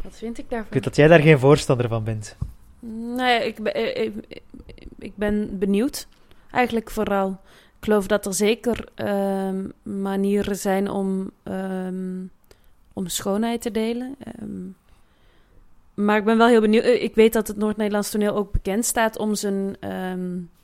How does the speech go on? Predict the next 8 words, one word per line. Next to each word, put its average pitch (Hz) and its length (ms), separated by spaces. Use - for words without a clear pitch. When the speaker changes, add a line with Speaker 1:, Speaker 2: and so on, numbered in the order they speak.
Speaker 1:
om 196 120
zijn 196 240
grootse 226 540
spektakels 202 960
en 190 260
zijn, 185 420
ehm, 190 640
vernuftige, 214 840